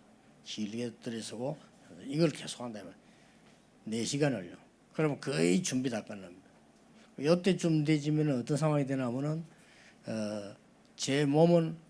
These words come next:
최상의 상태가 됩니다. 이 최상의 상태가 되고 영적으로도 최상의 상태가 됩니다. 뭐, 지금 최고의 상태가 돼서 이제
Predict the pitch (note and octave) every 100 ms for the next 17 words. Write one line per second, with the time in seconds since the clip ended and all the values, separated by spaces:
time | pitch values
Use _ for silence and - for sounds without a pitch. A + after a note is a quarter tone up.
0 | - _ - - - D3 E3+ F3+ D#3 C3+
1 | - A#2 - - - - - - - -
2 | - - - - - - - - B2+ -
3 | F3 F3+ D#3+ D3+ D3+ C#3+ B2+ C3 D3 D#3+
4 | - - - E3 G#3 F#3 D3 C3+ B2+ -
5 | - - E3+ D#3+ C3 G#2+ - F2+ - -
6 | - - - - - - - - - -
7 | - - - - - - _ - - -
8 | - - - - E2 - - F#2+ C#3 D3
9 | F3+ F3 D3 D3 D#3 C#3+ D3 C3 A2+ F3+
10 | F#3 - - - - - - - G2+ G2